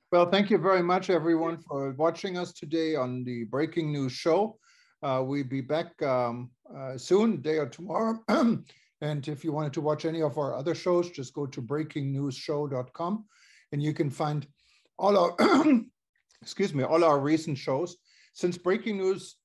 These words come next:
uh, is fairly new, you don't find all of our archives, what goes back now for several years, but simply click on the YouTube link, and you can go back as long as you want and see all our hundreds of events we had, and many also with Peter and myself.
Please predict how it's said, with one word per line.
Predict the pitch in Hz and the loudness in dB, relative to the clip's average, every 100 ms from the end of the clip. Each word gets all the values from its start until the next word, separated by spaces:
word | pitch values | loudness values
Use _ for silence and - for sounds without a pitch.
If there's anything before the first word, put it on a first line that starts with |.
| _ - | _ -4
uh, | 170 160 - | 0 2 0
is | 165 | -4
fairly | - 180 170 160 | -4 -4 -2 -2
new, | 156 196 | -2 -2
you | 233 151 151 | -4 -8 -6
don't | 160 165 | -4 -6
find | 170 180 160 147 | -6 -8 -6 -2
all | 190 185 - | 0 -2 -4
of | 139 135 | -8 -6
our | - 135 131 - | -4 0 0 0
archives, | 135 127 147 156 175 - | -4 -4 -2 -2 -4 -8
what | 127 - | -14 -8
goes | 139 135 | -8 -6
back | - 131 - | -4 -4 -4
now | 131 123 - | -8 -8 -10
for | - | -14
several | 123 147 131 123 | -10 -6 -4 -4
years, | 127 170 196 | -2 -2 -4
but | - 139 | -6 -10
simply | - 175 160 | -8 -10 -12
click | - 160 | -12 -10
on | 143 123 | -8 -6
the | 127 143 | -4 -4
YouTube | 156 147 117 123 | -6 -6 -8 -6
link, | 127 135 _ _ _ _ 139 | -6 -8 _ _ _ _ -4
and | 131 | -2
you | 135 | -2
can | 156 | -4
go | 127 135 | -4 -4
back | 139 135 131 | -2 -4 -4
as | 113 | -6
long | 135 135 | -6 -6
as | 131 - | -6 -8
you | 120 | -6
want | 123 123 123 _ _ _ | -4 -6 -10 _ _ _
and | 127 113 | -12 -10
see | - 131 | -8 -6
all | - 127 | -2 0
our | 123 113 | 0 -2
hundreds | 113 190 175 170 | -4 -2 -2 0
of | 135 139 | -4 -4
events | 113 123 117 - | -6 -6 -8 -10
we | 117 | -10
had, | 113 127 120 - _ _ _ | -4 -4 -4 -8 _ _ _
and | 120 | -6
many | 120 135 135 127 - | -4 -2 -4 -6 -6
also | 120 123 127 | -10 -8 -8
with | 113 113 | -8 -10
Peter | - 135 123 | -8 -4 -2
and | 117 117 | -2 -4
myself. | 113 - 117 98 | -6 -4 -4 -4